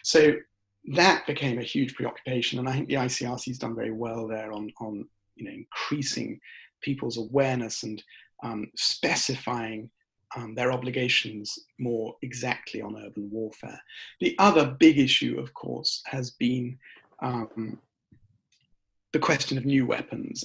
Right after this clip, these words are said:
and that means artificial intelligence, robotic weapons, uh, cyber warfare. And that's been the other big shift that's been going on, you know, in sort of I C R C, um, legal thinking and policy thinking.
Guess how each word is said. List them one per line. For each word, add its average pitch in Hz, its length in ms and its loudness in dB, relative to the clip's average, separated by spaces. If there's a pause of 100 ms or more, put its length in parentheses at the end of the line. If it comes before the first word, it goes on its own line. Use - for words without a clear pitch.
and 127 120 -4
that 123 200 -6
means 123 240 -6
artificial 120 420 -6
intelligence, 123 720 -4
robotic - 580 -6
weapons, 110 760 -8 (400)
uh, 113 180 -6
cyber 120 540 -2
warfare. - 560 -8 (340)
And 147 140 0
that's 175 220 4
been 156 200 6
the 139 100 6
other 131 160 2
big 131 340 2
shift - 480 0
that's - 160 -8
been 117 220 -4
going 117 280 0
on, 110 240 -2
you 113 80 -2
know, 107 140 -4
in 110 160 -4
sort 107 200 -6
of 110 120 -2
I - 20 0
C - 220 -4
R 117 180 -4
C, - 440 -6 (100)
um, 107 260 -8
legal 135 380 0
thinking 120 480 -2
and 98 180 -8
policy 113 400 -4
thinking. 107 500 -10